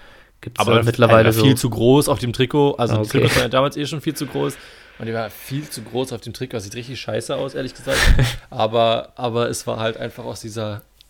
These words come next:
Speaker 2: äh, geschichtlichen Idee
Speaker 1: Gibt's da
Speaker 2: heraus.
Speaker 1: so Regeln eigentlich, was man überhaupt bewerben darf? Darf man Alkohol oder sowas bewerben auf Trikots überhaupt mittlerweile?
Speaker 2: Ja, da gibt's, glaub ich, äh, ich glaub, äh, ich, äh,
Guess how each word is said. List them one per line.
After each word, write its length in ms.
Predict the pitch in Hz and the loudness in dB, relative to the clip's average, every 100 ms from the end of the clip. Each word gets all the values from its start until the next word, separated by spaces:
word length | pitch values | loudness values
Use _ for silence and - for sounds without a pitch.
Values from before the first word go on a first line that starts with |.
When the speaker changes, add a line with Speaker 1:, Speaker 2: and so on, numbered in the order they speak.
| _ | _
Speaker 2:
äh, 280 | 123 110 95 - - - _ - | -8 -8 -8 -12 -18 -20 _ -14
geschichtlichen 560 | 110 113 - 101 107 | -8 -8 -8 -10 -10
Idee 180 | 101 107 104 | -10 -6 -6
Speaker 1:
Gibt's 160 | 98 | -4
da 60 | 107 | -4
Speaker 2:
heraus. 80 | 110 | -4
Speaker 1:
so 200 | 107 110 - - 73 - | -4 -6 -12 -18 -12 -4
Regeln 400 | 113 127 143 127 | 0 0 0 0
eigentlich, 540 | 123 131 131 131 127 | -2 -2 0 0 2
was 180 | 120 123 | -2 2
man 220 | 127 120 | 2 2
überhaupt 320 | 117 120 120 | 2 2 2
bewerben 420 | 120 113 113 151 | -2 0 0 -2
darf? 220 | 147 139 - | -2 -2 0
Darf 200 | 120 123 | -2 0
man 100 | 135 | -2
Alkohol 420 | 131 139 147 147 | -2 -2 -2 0
oder 160 | 139 135 | 0 0
sowas 220 | 135 131 | -2 -2
bewerben 400 | 123 123 135 165 | -2 0 0 -2
auf 100 | 160 | -6
Trikots 400 | - 160 170 - | -8 -4 -4 -2
überhaupt 340 | 165 165 - | -4 -4 -6
mittlerweile? 380 | - 151 151 151 | -4 -2 0 2
Speaker 2:
Ja, 80 | 165 | 2
da 120 | 139 | 2
gibt's, 180 | 156 - | 2 0
glaub 180 | 170 160 | 2 0
ich, 200 | - - | 0 -2
äh, 120 | 135 | -2
ich 100 | 127 | -2
glaub, 180 | 147 147 - | -2 -4 -6
äh, 180 | - - | -10 -10
ich, 160 | - - | -10 -10
äh, 220 | 107 | -10